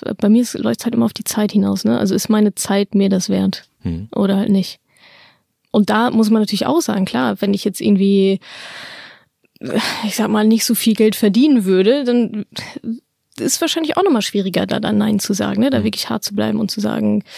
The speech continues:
Speaker 1: "Ah, nee, die fünfzehntausend Euro, also ja, äh." Ähm, ich, wahrscheinlich muss man sich das auch so ein bisschen erarbeiten, so einen Status, dass
Speaker 2: Mhm.
Speaker 1: man dann auch ruhigen Gewissens sagen kann, also es nützt ja jetzt auch nichts, irgendwelche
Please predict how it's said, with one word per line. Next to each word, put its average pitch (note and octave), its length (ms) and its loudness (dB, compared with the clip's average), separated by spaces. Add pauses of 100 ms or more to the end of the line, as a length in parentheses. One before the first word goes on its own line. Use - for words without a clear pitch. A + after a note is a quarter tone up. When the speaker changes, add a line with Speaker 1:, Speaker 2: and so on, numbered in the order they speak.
(320)
Speaker 1:
"Ah, A#3 220 -4
nee, C4+ 200 -6
die B3 100 -4
fünfzehntausend B3 720 -4
Euro, - 260 0
also C4 260 -2
ja, - 340 0
äh." D#4+ 240 0 (680)
Ähm, G#3 500 4
ich, G#3 280 -6 (360)
wahrscheinlich B3+ 420 0
muss C4+ 200 0
man B3+ 100 2
sich A#3 160 -2
das - 160 -4
auch G#3+ 140 -4
so A#3 100 0
ein G#3+ 80 4
bisschen C#4 640 0
erarbeiten, A3+ 800 0
so G3 100 -2
einen G3+ 140 2
Status, - 640 -4
dass G3+ 160 -4
Speaker 2:
Mhm. G3 60 0
Speaker 1:
man G#3+ 100 2
dann A3 100 0
auch G#3 160 -2
ruhigen C4 240 4
Gewissens A#3 440 2
sagen G3 260 0
kann, G#3+ 180 -2
also F#3 140 -2
es F#3+ 100 -2
nützt A3+ 180 0
ja G3+ 80 2
jetzt G3+ 160 2
auch G3+ 100 2
nichts, G#3 200 2
irgendwelche G3+ 500 0